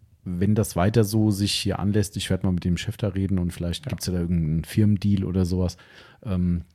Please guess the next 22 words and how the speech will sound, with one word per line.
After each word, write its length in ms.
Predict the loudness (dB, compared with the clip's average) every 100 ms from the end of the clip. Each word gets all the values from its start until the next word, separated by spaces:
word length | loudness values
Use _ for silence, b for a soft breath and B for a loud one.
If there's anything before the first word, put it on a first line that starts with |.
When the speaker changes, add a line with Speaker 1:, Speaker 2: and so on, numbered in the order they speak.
| -10
Speaker 2:
Wär, 100 | -6
Speaker 1:
kann 140 | 0 2
ja 80 |
Speaker 2:
wär, 80 | 2
wär 60 | 2
Speaker 1:
sein. 160 | 0 -2 -4
Speaker 2:
cool. 200 | -4 -6 -2
Speaker 1:
Ist 140 | 4
ja 120 | 6
wie 80 | 6
bei 140 | 0 0
Pizzeria 420 | -2 -2 2 2
Bacco 300 | 2 0 0
auch, 220 | 2 2 0
ne? 80 |
Die 80 | 0
haben 180 | 6 6
auch 80 | 8
ihre 180 | 4 4
<laughs> 0 |
Firmenangebote, 840 | 4 4 2 -2 -2 -2 0 0
also 240 | -2 -4